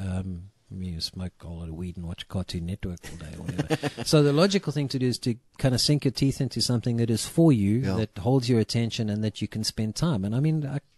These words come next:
Speaker 1: cut that film more or less every day for a year. You know, it's a, it's a shitload of work, um, because there was a lot of material. And if there'd been less material, um, it would have been quicker.
Speaker 2: The thing is, I can relate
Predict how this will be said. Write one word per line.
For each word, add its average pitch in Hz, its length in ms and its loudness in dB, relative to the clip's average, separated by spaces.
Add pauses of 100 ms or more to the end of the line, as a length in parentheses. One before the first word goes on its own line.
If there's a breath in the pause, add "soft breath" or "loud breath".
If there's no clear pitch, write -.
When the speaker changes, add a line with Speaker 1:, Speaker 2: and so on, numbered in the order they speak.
(140)
Speaker 1:
cut - 240 0
that 143 180 2
film 139 260 2
more 127 320 4
or 156 60 6
less 131 240 0
every 120 220 0
day 117 180 2
for 104 160 -2
a 107 60 2
year. 117 320 2
You 78 180 -8
know, 92 160 -6
it's 117 220 -6
a, 113 200 0 (680 soft breath)
it's 120 160 2
a 156 40 6
shitload 135 480 4
of 110 60 4
work, 92 400 -2
um, 117 160 2
because 139 320 8
there 139 140 6
was 117 140 -2
a 120 80 -2
lot 110 160 -4
of 110 40 -4
material. 110 520 -4 (320 soft breath)
And 151 80 2
if 131 40 0
there'd 143 140 6
been 151 160 8
less 160 220 6
material, 123 680 0 (160)
um, 113 360 -2
it 104 140 -4
would 104 120 0
have 104 80 -2
been 117 100 -2
quicker. - 300 -6 (180)
Speaker 2:
The 113 80 -2
thing 185 160 2
is, 180 220 2 (120)
I 147 100 0
can 170 180 0
relate 120 480 4